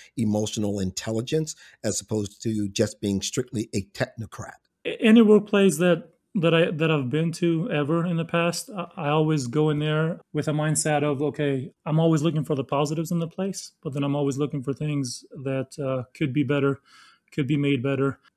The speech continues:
Speaker 1: Well, that's good. Again, for the listeners, we are going to get into the refugee situation because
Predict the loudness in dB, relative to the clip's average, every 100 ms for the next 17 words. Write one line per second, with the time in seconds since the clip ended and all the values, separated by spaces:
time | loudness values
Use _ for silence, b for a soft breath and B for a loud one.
0 | _ _ -8 -4 -4 -6 -6 -8 -8 -4
1 | -2 0 -4 -4 -6 -2 -2 -2 -2 -4
2 | -4 -2 -2 -2 -2 -4 -4 -2 -2 -4
3 | -6 -6 -4 -4 B B B _ -2 -2
4 | -2 -6 -4 -4 -4 -6 -6 -8 -6 -6
5 | -6 -8 -8 -8 -8 -10